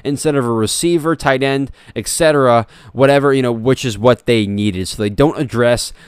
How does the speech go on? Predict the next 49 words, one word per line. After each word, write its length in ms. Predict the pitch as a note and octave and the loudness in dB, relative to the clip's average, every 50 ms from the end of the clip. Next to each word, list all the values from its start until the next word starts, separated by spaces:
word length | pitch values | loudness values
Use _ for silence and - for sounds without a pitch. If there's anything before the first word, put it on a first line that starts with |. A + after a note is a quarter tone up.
| A2 - | -14 -6
uh, 340 | A2 A2 G#2+ G#2 G2 C#2 D#2+ | -4 -2 -2 -2 -2 -4 -8
the 160 | G#2+ G#2 G#2+ | -8 -8 -8
things 380 | F#2+ - D3 D3+ D#3+ E3+ C#3+ A#2+ | -6 -4 -2 -2 -2 -2 -4 -6
that 160 | D3 B2+ - | -8 -8 -4
they 180 | C#3+ C3 C3 C3+ | -2 -2 0 0
need. 480 | B2+ A#2 A2 G#2+ G#2 G#2 G#2 G2 G2 - _ - _ - - - | -2 -2 0 0 0 -2 -2 -4 -8 -14 _ -20 _ -20 -14 -10
Uh, 200 | F#2+ F#2+ F#2+ F#2+ | -8 -6 -4 -4
you 140 | G2 G#2+ A2 | -4 -2 -2
know, 120 | A2 G#2+ | -2 -2
they 180 | G2 G#2 A2 G#2+ | -2 -2 -4 -4
failed 600 | - - - D3 D3 D#3 D#3 D#3+ E3 C#3+ A#2+ - | -4 -2 0 2 2 2 2 2 0 -2 -4 -4
to 140 | - C#3 A#2 | -2 -2 -2
get 400 | G#2 F2+ E2 B2+ B2 B2 - - - _ - - | -2 -2 -2 0 0 0 -2 -4 -12 _ -20 -12
what 340 | - G#2+ A#2 C3 C3+ - _ _ - | -4 0 0 2 0 0 _ _ -6
Aaron 320 | A2 A2+ B2 C3 C3+ B2+ A#2 | -4 -2 0 0 0 0 0
Rodgers 440 | A#2 A2 A2 A#2+ A#2+ A#2+ A2 F#2+ | 0 0 0 0 -2 -2 -4 -4
needs 180 | A2 A#2 A#2 G2+ | -4 -6 -4 -2
around 380 | G#2+ F#2+ G2 A2 A#2 A#2+ A#2+ A#2 | -4 -2 -2 -2 -2 -2 -2 -2
them, 160 | A#2+ A#2 A#2 | -2 -2 -2
despite, 480 | G#2+ G2+ - - - C3 B2+ B2+ B2 | -4 -4 -4 -2 -2 0 0 0 0
you 60 | - B2 | -2 -4
know, 80 | A#2+ | -2
having 260 | G#2+ A#2+ A#2+ A#2 A2+ | -2 -2 -2 -2 -2
a 80 | G#2 G2 | -4 -4
very 380 | F#2+ F#2+ B2+ C#3 D3 D3+ D3 C#3 | -4 -4 -2 -2 -2 -2 -4 -4
good, 340 | B2 A#2+ C3+ C3 B2+ A#2+ - - _ - - - | -2 0 0 0 0 -2 -6 -16 _ -20 -12 -6
uh, 340 | A2+ A2+ A2+ A2+ G#2 A#2+ A#2 | -4 -4 -2 -2 -2 -2 -2
a 20 | |
pretty 300 | A2 - - F#3 F#3+ F#3+ | -2 0 0 0 0 0
good 560 | E3 C3+ E3 D#3+ D3 C3+ - F2 F#2+ C3 A#2+ | 0 0 0 0 0 -2 -10 -12 -8 -8 -8
season 340 | - - - D3+ C3+ B2+ C3 | -6 -4 -2 -2 -2 -2 -4
last 460 | B2 A#2+ B2 C3 C3+ B2+ - - - | -4 -4 -2 -2 -4 -4 -6 -8 -8
year. 320 | B2+ B2 B2 B2 B2 A#2 - - - - - | -6 -4 -2 -2 -2 -4 -6 -10 -20 -14 -6
I 80 | - | -2
don't 160 | C3+ C#3+ C#3+ - | 0 0 0 0
think 160 | D#3 C#3+ B2 | -2 -2 0
they 120 | C3+ B2 | -2 -4
played 340 | - - C#3 C3+ C3 B2+ G#2+ | -2 -2 -2 -2 -2 -2 -4
great, 420 | G#2+ A#2+ G#2+ A2+ A#2 B2 B2+ - | -6 -4 -2 -2 0 -2 -2 -4
you 100 | - B2+ | -4 -6
know, 100 | B2 A#2+ | -6 -6
even, 180 | A#2 A2+ A#2 B2 | -6 -6 -6 -6
even 260 | A#2+ G#2 A#2+ B2 B2+ | -6 -6 -4 -4 -4
though 120 | B2+ A#2+ A#2+ | -4 -4 -4
going, 280 | A2 A#2 A#2 A#2 A2+ | -2 -2 -2 -2 -2
what, 160 | A2+ G#2+ - | -2 -4 -4
thirteen 460 | - - B2+ G#2 F#2 - - C3 B2 A#2+ | -2 -4 -4 -4 -4 -8 -8 -6 -6 -6
and 140 | A#2 G#2+ | -6 -8
three. 400 | - - A2 A2+ A#2 B2 B2 A2+ | -8 -8 -6 -4 -2 -4 -4 -6